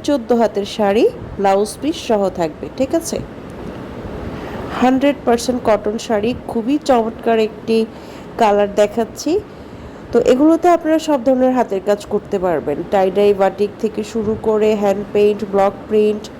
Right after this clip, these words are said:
এমব্রয়ডারি সব কিছু করতে পারবেন। বা এই শাড়িগুলো এত সুন্দর এবং এত স্ট্যান্ডার্ড, এগুলো আপনারা এমনিতেও চাইলে, মানে কোনো ধরনের কাজ করা ছাড়াও এক কালার এমনিতেও চাইলেও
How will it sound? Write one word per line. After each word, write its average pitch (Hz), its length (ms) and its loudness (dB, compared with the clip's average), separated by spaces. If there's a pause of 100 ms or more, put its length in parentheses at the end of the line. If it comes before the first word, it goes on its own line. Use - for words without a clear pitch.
(600)
এমব্রয়ডারি 202 680 4 (120)
সব 294 140 2 (120)
কিছু 262 220 -2
করতে 185 260 -2
পারবেন। 151 360 -2 (1800)
বা 233 60 2
এই 240 180 4
শাড়িগুলো 285 520 2
এত 220 260 0
সুন্দর 302 600 2
এবং 208 360 2
এত 202 220 -2
স্ট্যান্ডার্ড, 220 580 0
এগুলো 214 280 2
আপনারা 240 340 2 (100)
এমনিতেও 254 520 2
চাইলে, 285 440 4 (760)
মানে 214 240 2
কোনো 254 300 4
ধরনের 254 480 2
কাজ 240 380 2 (100)
করা 214 300 2
ছাড়াও 214 540 0 (180)
এক 202 140 0 (100)
কালার 202 400 2
এমনিতেও 208 500 0
চাইলেও 226 420 2